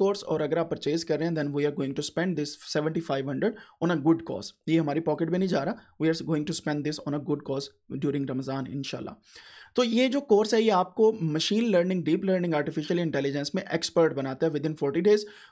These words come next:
और यही नहीं, at the end आपको certificate of appreciation जो ऑटोमेटिकली मिल जाएगा अगर आप इस कोर्स को कंप्लीट करते हैं after purchasing this course।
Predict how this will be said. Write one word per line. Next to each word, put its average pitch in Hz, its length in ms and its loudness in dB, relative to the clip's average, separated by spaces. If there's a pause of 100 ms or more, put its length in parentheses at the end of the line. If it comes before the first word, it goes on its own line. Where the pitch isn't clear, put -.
और 160 120 4
यही 165 280 4
नहीं, 175 280 2
at 147 140 -2
the 151 100 -2
end 165 200 2
आपको 208 480 2
certificate 165 560 0
of 160 140 2
appreciation 147 520 -4
जो 160 120 0
ऑटोमेटिकली 143 540 -2
मिल 135 160 -4
जाएगा 190 240 0
अगर 151 200 -2
आप 143 140 0
इस 156 100 -8
कोर्स 139 220 -4
को 196 100 0
कंप्लीट 139 380 -4
करते 151 220 -4
हैं 160 60 -2
after 143 180 -8
purchasing 127 420 -6
this 131 160 -10
course। - 280 -4